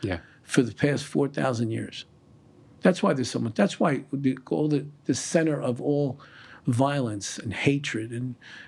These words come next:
Speaker 2: animosity and distrust is the Middle East.
Speaker 1: Yeah.
Speaker 2: The enemy does not want that promise to be fulfilled. He wants to prove before the entire universe that God's a liar.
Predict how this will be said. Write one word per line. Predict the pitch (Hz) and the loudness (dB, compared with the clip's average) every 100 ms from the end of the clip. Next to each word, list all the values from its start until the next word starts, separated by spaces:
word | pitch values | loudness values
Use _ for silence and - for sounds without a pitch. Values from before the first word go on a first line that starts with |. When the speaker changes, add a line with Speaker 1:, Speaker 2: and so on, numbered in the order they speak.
| - | -2
Speaker 2:
animosity | 147 139 131 135 143 - - 127 123 117 | 2 2 2 0 -2 -2 -6 -8 -14 -10
and | 113 107 | -8 -4
distrust | - - - - 156 147 101 - - | 2 2 0 -2 0 0 -2 -8 -4
is | 135 123 | -2 -2
the | - | 2
Middle | 143 156 175 | 2 2 0
East. | 208 - - - - | -2 -4 -8 -12 -4
Speaker 1:
Yeah. | 92 85 - - | -4 -4 -16 0
Speaker 2:
The | 170 175 | 2 4
enemy | 208 208 | 2 2
does | 151 139 | 0 0
not | 151 170 | -2 -2
want | 131 127 | -2 -2
that | 139 127 | -2 -2
promise | 113 110 113 - | -4 -4 -4 -4
to | |
be | 127 123 | -2 -2
fulfilled. | - 131 202 - - _ - _ - - - - | -2 -2 -2 -4 -14 _ -20 _ -20 -20 -20 2
He | 147 185 | 4 4
wants | 151 151 143 - | 0 -2 -4 -4
to | 131 | -6
prove | - 147 143 123 | 0 2 2 0
before | 117 - 131 | -6 -4 -2
the | 127 | -2
entire | 117 131 131 | -2 -2 0
universe | 123 117 110 - - | 0 -2 -4 -8 -4
that | 110 | -2
God's | 113 113 107 | 0 0 0
a | |
liar. | 110 107 104 98 | 0 -2 -4 -8